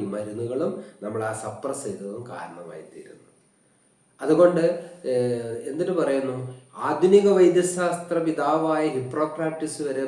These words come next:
പറയുന്നുണ്ട് പനി നമുക്ക് ആരോഗ്യത്തെ തിരിച്ചു തരാൻ സഹായിക്കുന്നതാണെന്ന്. മനസ്സിലായില്ലേ? അതായത് പനി ഒന്നാം തരം ഒരു ഡോക്-, ഡീടോക്സിഫിക്കേഷൻ മെത്തേഡാണ്. ആരുണ്ടാക്കുന്ന? നമ്മുടെ ശരീരം ഉണ്ടാക്കുന്ന, നമ്മുടെ പ്രാണൻ, നമ്മുടെ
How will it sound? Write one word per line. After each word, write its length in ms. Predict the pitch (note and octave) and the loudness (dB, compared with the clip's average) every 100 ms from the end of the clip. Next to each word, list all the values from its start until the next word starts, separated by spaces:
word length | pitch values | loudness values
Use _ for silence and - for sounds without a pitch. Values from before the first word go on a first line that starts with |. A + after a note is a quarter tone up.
| C3 | -4
പറയുന്നുണ്ട് 500 | A#2 A#2 A2 G2 F2+ E2+ - | -6 -6 -6 -10 -14 -16 -12
പനി 260 | G#2 A2 E3 F#3+ - - | -8 -4 -2 -4 -8 -16
നമുക്ക് 280 | G2+ A2+ B2 D3 - | -12 -10 -6 -6 -6
ആരോഗ്യത്തെ 500 | G#2+ A2+ A#2+ B2+ C3 C3+ | -6 -6 -6 -4 -6 -6
തിരിച്ചു 300 | B2 - C3+ | -8 -6 -6
തരാൻ 220 | B2+ C3+ C3 | -4 -4 -6
സഹായിക്കുന്നതാണെന്ന്. 1040 | A2+ A2 C3 C3+ C#3+ B2+ A#2 F#2+ D#2+ D#2 - - _ _ _ _ _ _ | -10 -6 -4 -4 -4 -6 -6 -8 -10 -14 -18 -20 _ _ _ _ _ _
മനസ്സിലായില്ലേ? 520 | A#2 A#2+ C3+ C3+ D#3 F#3 D#3 - - _ | -10 -4 -2 -2 -4 -10 -14 -20 -20 _
അതായത് 320 | - B2 C3+ G#3 A3 - | -12 -6 -2 -2 -4 -10
പനി 180 | - C#3 B2 | -6 -4 -2
ഒന്നാം 260 | C3 C3 | -2 -2
തരം 180 | C#3+ C#3 C#3+ | -2 -4 -4
ഒരു 80 | C3 | -4
ഡോക്-, 300 | A#2+ A#2 A#2 - - A#2+ A2 G#2 | -4 -6 -8 -16 -18 -14 -10 -6
ഡീടോക്സിഫിക്കേഷൻ 1120 | C#3+ E3+ D#3+ D3+ D3+ - B2+ C3 C3 B2 B2+ C3 | -4 -4 -2 -2 -4 -8 -10 -8 -6 -6 -6 -8
മെത്തേഡാണ്. 640 | A#2+ - - C3 B2+ G#2 F#2+ - - - - A2 | -8 -8 -4 -4 -2 -6 -8 -14 -20 -20 -10 -6
ആരുണ്ടാക്കുന്ന? 680 | B2 A#2 A2 A2 A2 G#2+ A2 A2 - - G2 | -6 -6 -6 -6 -6 -6 -6 -10 -16 -20 -12
നമ്മുടെ 240 | G2+ G#2+ G#2+ | -10 -8 -8
ശരീരം 360 | G#2 A2+ A#2 A#2+ | -8 -8 -8 -8
ഉണ്ടാക്കുന്ന, 500 | G#2+ A2+ A2+ B2 C#3+ - - - - | -8 -8 -10 -10 -8 -10 -14 -20 -10
നമ്മുടെ 280 | C3+ F#3 F#3 - | -4 -2 -2 -2
പ്രാണൻ, 520 | B2 A2+ A2+ A#2+ A#2+ | -4 -4 -4 -6 -6
നമ്മുടെ 280 | A2+ B2 D#3 | -8 -4 -2